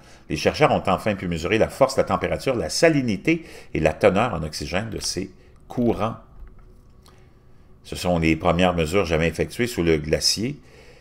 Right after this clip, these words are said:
et elles vont nous aider à mieux modéliser sa dynamique, précise Anna Wallin. Et dans l'immédiat, elles apportent aux chercheurs des informations sur la répartition des courants océaniques tels qu'ils évoluent sur la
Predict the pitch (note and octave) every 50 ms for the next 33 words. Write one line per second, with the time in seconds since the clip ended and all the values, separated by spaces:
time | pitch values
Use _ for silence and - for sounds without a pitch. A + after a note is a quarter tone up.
0 | - - - D#2 E2+ E2 - E2+ D#2+ D2+ D2 C#2+ E2 G2+ G#2+ - - - D2+ D#2+
1 | D#2+ D2+ E2 D#2+ D#2+ - D3+ F3 D3 G2+ F#2 B2 D#3+ D#3+ B2 G2 F2 F2+ - E2
2 | D#2 D2+ D2 G2+ C3+ E3 D#3 - - - - - - G2 - - - C3 C#3+ G2+
3 | E2 F#2 B2 - - - - D#2+ D#2 - - G#2+ G#2 F#2 E2 D#2 E2+ E2 - -
4 | - A2 F#2+ E2+ F#2 A#2 B2 A2 - - - - - - - - D#2+ G2 G2+ F#2
5 | F#2 G2 G2+ F2+ D2+ D2 D2 - - - - - - - C#2 D#2 D#2 D#2 F#2+ G#2+
6 | G2 E2+ D2+ D2 D#2+ G#2 B2 B2 F#2+ D#2 D2 F#2 F2 - - C#3 C3+ - F2+ D#2+
7 | D#2+ - F3 D#3+ - - - E3 F#3+ A3 A3+ F#3+ E3+ C3 C3 B2 A#2+ C3+ A2+ A2+
8 | G2 E2 - - C3 D#3+ F3+ - - - - - - - - - - - G2 E2+
9 | E2+ F2+ F2+ - - F#2+ F#2+ G#2+ D3+ D#3+ - - - - - D3 C#3+ - - -
10 | - - A#2 F#2 - - C#3 D3 D3 A#2 E2+ G2 F#2+ E2 - - G#2 G#2+ A#2 B2
11 | A2+ F#2+ E2+ - - G2 D#2 D#2 E2 D#2+ - - G#2+ G2 F#2 - - D#2+ D2 D2
12 | F#2+ F#2 D#2 D2+ D2 E2 G#2+ - - E2 D#2+ D#2+ D#2 D2+